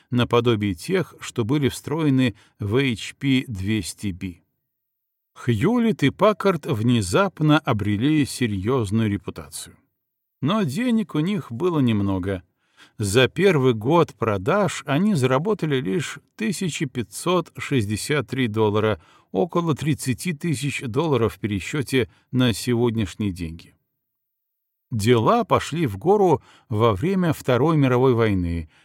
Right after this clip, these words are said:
и армия С Ш А отметила компанию особой наградой за выдающиеся достижения в разработке продуктов на базе математики мнимых чисел.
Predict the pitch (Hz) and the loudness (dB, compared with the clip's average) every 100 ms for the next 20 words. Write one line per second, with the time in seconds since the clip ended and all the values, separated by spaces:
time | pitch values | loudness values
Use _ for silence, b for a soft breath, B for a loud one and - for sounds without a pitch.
0 | b - 120 - 135 127 117 113 - 107 | b -2 -2 2 0 2 2 0 -2 -8
1 | - 147 165 143 120 - 120 156 - 135 | -2 0 0 0 -2 -2 -2 -2 -2 -2
2 | - 113 95 151 156 143 - 120 - 165 | 0 -2 -2 -2 2 2 2 -4 -4 -4
3 | 160 139 139 123 135 127 95 101 98 b | -2 0 2 0 0 0 0 0 -2 b
4 | b b 104 98 120 104 101 92 170 147 | b b -4 2 2 2 2 0 0 -2
5 | - 127 127 117 - 110 92 135 139 127 | -2 -2 0 -2 -2 -4 0 2 4 4
6 | 113 104 95 107 147 - 127 110 101 190 | 4 2 0 0 0 0 -2 0 -2 -4
7 | 165 160 - b b b 113 107 160 143 | -2 -2 -2 b b b -2 0 0 0
8 | 131 139 135 120 - 135 143 135 - 131 | 0 0 0 -2 -2 -4 -4 -6 0 0
9 | - 120 113 110 104 - 87 - - | 2 0 2 0 -4 -8 -12 -14 -16